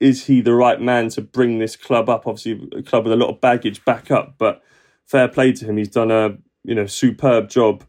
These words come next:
Um, there's a few survivors from both of the teams that, uh, that day. Uh, obviously, Barry Bannon still,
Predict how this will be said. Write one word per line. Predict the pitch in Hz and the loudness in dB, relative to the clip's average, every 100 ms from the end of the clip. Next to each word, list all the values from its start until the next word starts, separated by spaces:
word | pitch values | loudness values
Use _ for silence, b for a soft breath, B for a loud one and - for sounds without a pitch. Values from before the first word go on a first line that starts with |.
| _ - | _ -6
Um, | 107 104 104 | -2 -2 -6
there's | 107 113 | -6 -8
a | |
few | - 135 | 0 0
survivors | 117 104 123 120 104 101 | 0 0 0 2 -2 -6
from | 110 | -2
both | 113 113 | -2 -2
of | - | -4
the | 104 | -6
teams | 113 104 - | -4 -4 -6
that, | - - - - | -12 -16 -20 -8
uh, | 107 101 | -4 -4
that | 101 117 - | -4 -6 -2
day. | 113 101 98 _ _ _ - | 0 0 -2 _ _ _ -8
Uh, | 107 | -4
obviously, | 104 - 107 | -2 -4 0
Barry | 113 104 | 4 4
Bannon | 95 110 104 101 | 4 2 2 -4
still, | - - 123 110 104 | -8 0 2 2 0